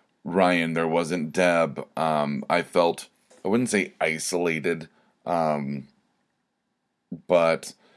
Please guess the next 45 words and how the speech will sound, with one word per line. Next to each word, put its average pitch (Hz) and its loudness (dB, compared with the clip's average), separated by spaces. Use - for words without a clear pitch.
it 104 4
was 98 0
one 95 0
of 87 -4
those 87 2
where 85 2
I 80 2
thought 80 -2
when 87 -2
someone 80 -4
went, 82 -2
"Who 107 0
are 104 4
you 90 2
with?" 92 4
You 104 2
know, 98 4
I 95 4
mean, 101 6
I 90 6
didn't, 85 0
it 92 0
wasn't 95 4
like, 78 0
"Oh, 80 4
you 76 -2
know, 69 -2
oh, 67 0
I'm 78 -2
with 73 -6
Deb." 80 4
Like, 73 0
that's, 76 -6
that's 69 -8
not 82 0
what 67 -2
I 69 -2
mean, 78 -2
but 76 0
um, 82 0
in 90 -2
terms 95 -2
of 92 -4
saying, 85 -2
like, 80 -2